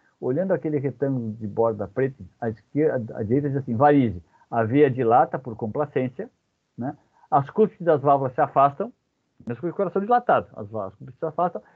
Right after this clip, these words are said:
e há acúmulo e estágio de sangue em maiores porções da veia, o tal do trombo. Então, o perigo de uma varize, seja interna ou externa, é que a tendência é formar trombo, porque eu tenho uma menor, eh, maior acúmulo de sangue,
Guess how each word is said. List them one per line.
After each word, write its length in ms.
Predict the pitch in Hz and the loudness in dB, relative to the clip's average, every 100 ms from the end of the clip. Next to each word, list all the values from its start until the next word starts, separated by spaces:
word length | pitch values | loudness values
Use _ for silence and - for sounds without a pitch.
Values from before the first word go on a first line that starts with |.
| _ | _
e 100 | 143 | 0
há 80 | 165 | 2
acúmulo 400 | 160 - 208 233 | 2 0 0 0
e 60 | 208 | -2
estágio 460 | 151 196 208 185 | -2 4 4 4
de 120 | 180 156 | -4 -10
sangue 320 | - 175 196 185 | -4 -4 -4 -4
em 40 | |
maiores 260 | 170 170 165 | -2 -2 -2
porções 340 | 175 - 156 | -6 -4 -2
da 120 | 180 | 0
veia, 240 | 147 131 113 | 0 0 0
o 40 | |
tal 120 | 120 | -2
do 140 | 131 151 | -4 -2
trombo. 380 | 139 143 104 - _ _ | 0 0 0 -8 _ _
Então, 120 | 143 | -4
o 40 | 131 | 0
perigo 220 | 143 185 | 2 2
de 60 | |
uma 160 | 196 156 | 2 2
varize, 520 | 123 110 151 156 104 - _ - | 4 2 0 -2 -6 -18 _ -10
seja 180 | 117 | -8
interna 420 | 110 98 120 120 101 | -8 -2 -2 0 -4
ou 40 | |
externa, 500 | 98 - 160 190 143 - _ - | -8 2 2 2 -2 -12 _ -4
é 100 | 123 | -2
que 120 | 123 | 0
a 40 | |
tendência 360 | 135 127 117 117 | -2 -2 -2 -4
é 20 | |
formar 240 | 139 160 180 | -2 0 0
trombo, 280 | 170 165 | 2 0
porque 180 | 113 117 | -2 -8
eu 20 | |
tenho 160 | 113 139 | -4 -2
uma 60 | 131 | 0
menor, 420 | 127 123 175 190 _ _ | 2 4 2 2 _ _
eh, 400 | - 110 117 107 | -10 -6 -4 -4
maior 320 | 110 127 139 185 | -4 2 4 4
acúmulo 300 | - 151 131 | 2 -2 -2
de 120 | 123 | -4
sangue, 360 | - 135 180 | -2 0 0